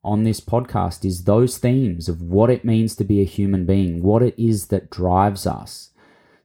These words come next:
talking about, uh, vitality, health, well-being,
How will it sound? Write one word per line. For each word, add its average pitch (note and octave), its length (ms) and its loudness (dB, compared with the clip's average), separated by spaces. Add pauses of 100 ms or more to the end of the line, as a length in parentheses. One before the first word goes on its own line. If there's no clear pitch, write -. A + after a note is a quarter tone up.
talking A2+ 420 2
about, G2+ 640 0 (800)
uh, F#2+ 720 2
vitality, G#2 1040 0
health, G2 880 -2
well-being, F#2+ 1080 2